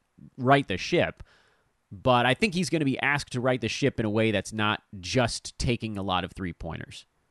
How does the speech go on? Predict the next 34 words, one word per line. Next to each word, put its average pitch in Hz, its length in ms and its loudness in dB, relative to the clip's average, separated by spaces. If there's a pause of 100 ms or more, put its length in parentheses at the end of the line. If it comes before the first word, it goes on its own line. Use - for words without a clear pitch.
(800)
It's - 200 -8
gonna 156 160 2
be 135 80 4
a 113 60 2
different 104 400 2
role. 82 260 -10 (2500)
So - 160 -10
would 160 240 10
I 233 100 10
take 226 220 6
Freddie 208 240 6
VanVleet 185 380 4
at 143 80 0
pick 180 160 2
seventeen? 175 840 0 (520)
I 107 80 4
would 101 160 -2
not. - 360 -6 (2000)
For - 180 -4
me, 160 200 6
he 151 160 4
falls, 143 720 4 (380)
and 208 220 4
again, 311 280 6
this 233 140 4
is 262 120 2
kind 330 300 2
of 247 100 0
like 196 180 8
how 156 240 6
we're 180 160 6
bucketing 165 640 6
players 170 380 4
out. 285 280 2